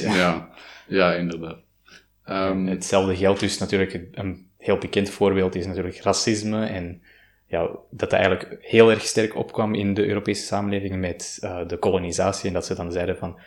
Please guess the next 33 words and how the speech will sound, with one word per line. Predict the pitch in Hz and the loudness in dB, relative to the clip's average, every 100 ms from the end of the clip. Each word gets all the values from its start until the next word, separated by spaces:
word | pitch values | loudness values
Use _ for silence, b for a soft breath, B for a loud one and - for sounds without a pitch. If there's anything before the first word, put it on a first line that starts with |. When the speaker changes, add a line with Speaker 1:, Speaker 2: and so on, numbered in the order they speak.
| B | B
Speaker 1:
ja, | B 87 | B 0
wij | 90 | 2
zijn | 95 | 2
nu | 92 | 2
de | 90 | 2
baas | 95 98 - | 4 4 4
over | 98 95 | 0 -2
die, | 87 | -4
bijvoorbeeld | 85 - 80 | -6 -4 -4
dan | - 85 | -4 -6
die | 85 | -8
zwarte | - 85 - | -4 -4 -4
mensen | 90 92 92 95 | -4 -4 -4 -6
van, | 95 95 | -6 -6
eh, | 101 104 | -6 -6
in, | 92 87 | -8 -10
eh, | 90 82 - | -10 -10 -12
Sub-Sahara | - - - 87 85 | -14 -8 -4 -2 0
Afrika, | 95 98 107 - 101 | 0 -2 -4 -8 -8
Speaker 2:
Hmm. | - 98 90 - | -6 -6 -4 -2
Speaker 1:
waar | 92 | -2
ze | |
dan | 90 90 92 | -2 -2 -4
beginnen | - 92 90 | -6 -4 -2
zeggen | 95 90 | 0 0
van, | 87 87 90 - | 0 -4 -6 -4
ja, | 98 87 | -2 -2
we | |
moeten | 92 95 | -2 0
dat | 98 | 4
eigenlijk | 95 95 90 | 4 4 2
wel | - 87 90 - B B B B - | 0 0 0 -6 B B B B 4
wetenschappelijk, | 131 123 117 - 135 135 120 | 4 6 4 4 2 4 4